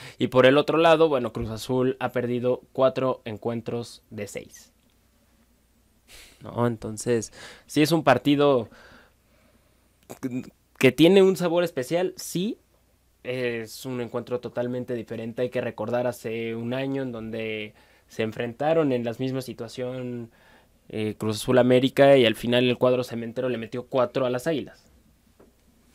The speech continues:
¿No? O sea, eso quiere decir que el fútbol es de momentos, el fútbol puede parecer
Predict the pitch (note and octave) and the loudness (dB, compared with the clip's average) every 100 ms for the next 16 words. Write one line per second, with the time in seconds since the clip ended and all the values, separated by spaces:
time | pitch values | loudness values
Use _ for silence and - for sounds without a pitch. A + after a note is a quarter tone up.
0 | _ - A#2+ C#3 C3+ C#3+ - - - - | _ -12 -4 -2 0 -2 -4 -20 -4 0
1 | D#3 F#3 F#3 E3 E3+ D#3+ - B2+ A2 _ | 2 2 4 2 0 -4 -2 -6 -6 _
2 | _ _ _ _ _ _ _ _ _ _ | _ _ _ _ _ _ _ _ _ _
3 | - C3+ - D3 D#3 F#3+ F3+ _ _ _ | -2 0 0 2 6 6 4 _ _ _
4 | _ _ _ _ _ _ _ _ _ _ | _ _ _ _ _ _ _ _ _ _
5 | _ _ _ _ - - - _ - - | _ _ _ _ -20 -20 -20 _ -14 -2
6 | C3 B2+ B2 A#2+ C3 C#3 C3+ D3+ - - | 0 0 2 2 2 2 0 -4 -4 0
7 | C#3 B2+ D#3+ D3+ C#3 D#3 D#3 _ _ _ | 0 2 -2 0 4 4 2 _ _ _
8 | _ _ - - _ _ _ _ _ _ | _ _ -20 -20 _ _ _ _ _ _
9 | _ _ C3+ C3+ C3+ B2+ A#2+ G#2+ G2+ A2 | _ _ 0 2 4 4 2 0 -6 -8
10 | A2 G#2+ B2 A#2+ A#2 | -8 -4 0 2 0